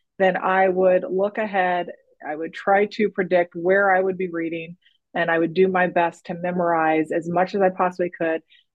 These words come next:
make sure that, uh, you know, I could say all the words and all of that. And it wa-, it was a real fear. And, and, and honestly, Brandon, as, as I've grown up, I think i-, in some capacity, it trails back to the fear of, of judgment, which, you know, is a tough thing for many of us.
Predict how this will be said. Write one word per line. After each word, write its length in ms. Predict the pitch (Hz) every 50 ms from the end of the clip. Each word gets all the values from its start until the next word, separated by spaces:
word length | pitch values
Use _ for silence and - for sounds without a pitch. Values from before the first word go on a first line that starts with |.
| -
make 260 | - 185 185 190 -
sure 440 | - - - - 208 185 185 185 185 180
that, 260 | 175 165 165 165 - _ - 185
uh, 300 | 170 165 156 156 160 165 _ _ _ - _ _ _ _ _ - - 110
you 100 | - 190
know, 80 | 175 170
I 100 | 156 156
could 200 | - 180 170 -
say 140 | - 233 220
all 120 | 214 208
the 80 | 196 190
words 320 | 180 180 175 175 175 175
and 80 | 180 170
all 140 | 165 160 160
of 60 | 170
that. 280 | 208 214 190 - -
And 80 | 202 208
it 60 | 220
wa-, 60 | 220
it 140 | 226 - 226
was 140 | 226 233 220
a 60 | 226
real 200 | 220 247 254 262
fear. 400 | 262 - - 247 277 294 269 233
And, 180 | 208 190 190 185 _ _ _ _ _
and, 260 | - 220 214 208 196 -
and 240 | - 208 208 196 196
honestly, 560 | - 208 240 277 277 254 254 - - 226 208
Brandon, 380 | 208 190 196 190 196 196 196 190
as, 160 | 185 185 175 175 - 196
as 80 | 196 196
I've 140 | 185 180
grown 260 | 185 214 226 226 220 208
up, 220 | 208 208 202 196
I 200 | 208 185 185 185 _
think 220 | - 220 220 220 - - -
i-, 240 | 208 208 180 175 - -
in 140 | 196 190
some 180 | - 220 214 214
capacity, 440 | 226 214 208 196 185 190 - - 185
it 100 | 170 -
trails 300 | - 190 180 175 175 170 -
back 240 | 170 165 156 _
to 100 | - 185
the 120 | 160 165 - -
fear 240 | 180 170 165 165 160
of, 60 | 147 _ _ -
of 140 | 175 160 156
judgment, 480 | - 165 165 160 - 175 190 196 185 - _ _ - - - _ _ _ -
which, 460 | 180 180 175 175 175 - - - - -
you 100 | 330 339
know, 280 | 294 226 202 220 262 262
is 120 | - 208 226
a 60 | 220
tough 280 | - 247 294 294 -
thing 220 | - 262 262 262 254
for 100 | - 226
many 240 | 202 180 165 156 147
of 120 | 147 151
us. 200 | - 185 - _